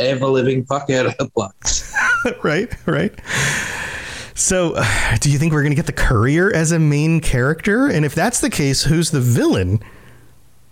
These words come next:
Speaker 1: And possibly not as a main character. I'm thinking more of a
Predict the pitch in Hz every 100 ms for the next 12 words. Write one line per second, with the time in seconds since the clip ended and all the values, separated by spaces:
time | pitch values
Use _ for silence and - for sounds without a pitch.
0 | - - - - - - - - - -
1 | - - - - - - - - - -
2 | 147 156 - 226 - 359 349 302 247 180
3 | 156 143 135 147 151 147 120 113 104 -
4 | 117 107 117 143 147 170 165 147 135 143
5 | 143 135 120 117 117 113 104